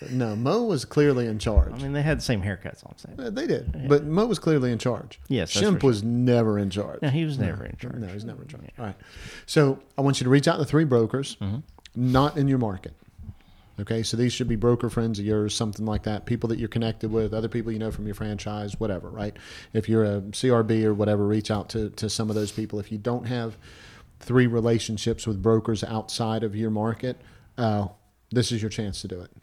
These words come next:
Speaker 1: Go ahead and, go ahead and get it done, right?
Speaker 2: Yep.
Speaker 1: And, and, and, ha-, and create a real relationship with them. There's gonna be days that you just wanna reach out and connect, and this is your chance to do it, right? So ask those three brokers. Say, "Hey,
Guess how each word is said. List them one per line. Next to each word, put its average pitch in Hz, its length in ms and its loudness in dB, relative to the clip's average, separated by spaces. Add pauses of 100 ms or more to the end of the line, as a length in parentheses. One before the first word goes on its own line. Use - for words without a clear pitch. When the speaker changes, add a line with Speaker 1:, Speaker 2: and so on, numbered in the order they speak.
(120)
Speaker 1:
Go 107 100 0
ahead 107 200 2
and, 104 220 -4
go 117 120 2
ahead 113 120 2
and 107 80 -2
get 101 120 0
it 92 80 -8
done, 90 240 -12 (140)
right? 101 260 -2
Speaker 2:
Yep. 104 140 4
Speaker 1:
And, 113 180 0
and, 117 260 2
and, 120 160 2
ha-, 123 220 4
and 117 160 0
create 127 260 4
a 120 60 4
real 113 240 4
relationship 101 580 -2
with 98 80 -6
them. 95 120 -4
There's 120 180 2
gonna 123 120 0
be 117 80 2
days 110 300 2
that 104 80 -4
you 107 140 -2
just 104 160 -4
wanna 104 160 -2
reach 101 240 -2
out 98 100 -4
and 104 100 -12
connect, 98 320 -4
and 101 80 -4
this 95 160 -6
is 92 80 -6
your 95 80 -6
chance 95 300 -8
to - 60 -16
do - 100 -12
it, - 160 -16
right? 101 160 -6 (800)
So 120 340 2
ask 139 300 2
those 139 220 2
three 127 200 0
brokers. 110 420 -2
Say, 127 120 -2
"Hey, 123 280 0